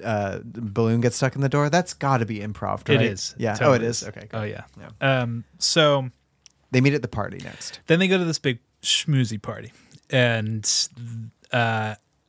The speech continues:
Speaker 2: I've, I've definitely had this where I've, like, been not f-, flirty, flirty, but pretty flirty with people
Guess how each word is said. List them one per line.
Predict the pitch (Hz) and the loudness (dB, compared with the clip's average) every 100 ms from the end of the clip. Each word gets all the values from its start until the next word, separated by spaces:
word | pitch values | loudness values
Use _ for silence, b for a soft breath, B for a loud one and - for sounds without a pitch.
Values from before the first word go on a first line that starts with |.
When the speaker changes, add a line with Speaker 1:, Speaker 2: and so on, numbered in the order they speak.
| _ | _
Speaker 2:
I've, | 139 190 196 - - b b b b _ | 0 0 0 -8 -20 b b b b _
I've | 180 254 226 - | 4 4 0 -2
definitely | 156 143 156 139 | -2 0 -2 0
had | 123 131 120 | 0 0 0
this | 123 120 - | -2 -2 -2
where | 131 123 117 117 - | 0 2 2 0 -2
I've, | 127 120 104 - | -2 -2 -4 -6
like, | 120 117 110 - | -2 -2 -2 -2
been | 123 117 110 110 - _ _ _ | 0 0 -2 -6 -12 _ _ _
not | 170 170 175 - | 2 4 2 -2
f-, | - - - - 143 127 | -14 -14 -20 -14 -10 -8
flirty, | - - 190 196 202 | -8 -2 0 2 0
flirty, | - 208 208 196 | 0 0 2 0
but | 180 - | -4 -6
pretty | - 320 285 240 | -2 0 2 0
flirty | - 180 175 | 2 2 4
with | 160 139 | 0 -2
people | - 156 143 147 139 135 131 | 0 0 2 0 2 2 -2